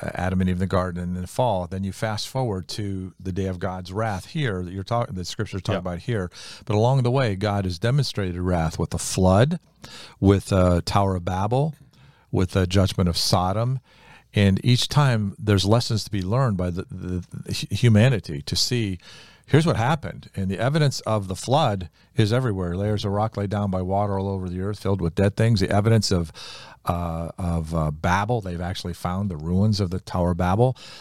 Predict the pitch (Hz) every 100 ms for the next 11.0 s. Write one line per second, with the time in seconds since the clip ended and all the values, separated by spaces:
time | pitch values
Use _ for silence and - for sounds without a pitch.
0 | - - 87 95 113 113 117 92 - -
1 | 95 104 101 87 85 - 90 - 90 92
2 | 90 90 85 82 80 87 82 - 92 92
3 | - 90 92 120 - - - - - _
4 | 101 95 - 101 98 87 107 135 147 107
5 | 98 - - - - 101 - - 110 120
6 | 95 82 92 92 90 107 104 101 80 120
7 | 160 175 127 104 92 131 - 117 107 123
8 | 107 101 101 - - 101 90 95 98 104
9 | - 117 107 98 87 90 - 117 101 90
10 | 95 98 90 85 120 127 82 80 - 92